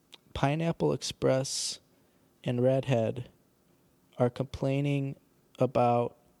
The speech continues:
bad hair because apparently he didn't move to Chicago. Which, why wouldn't you wanna move to Chicago? He says he met a girl. Who meet-, okay, who meets a girl when they're supposed to be moving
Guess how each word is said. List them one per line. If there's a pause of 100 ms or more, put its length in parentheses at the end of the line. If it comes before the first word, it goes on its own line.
(120)
bad
hair (440)
because
apparently
he
didn't
move
to
Chicago. (220)
Which,
why
wouldn't
you
wanna
move
to
Chicago? (460)
He
says (800)
he
met
a
girl. (1080)
Who
meet-,
okay,
who
meets
a
girl (540)
when
they're
supposed
to
be
moving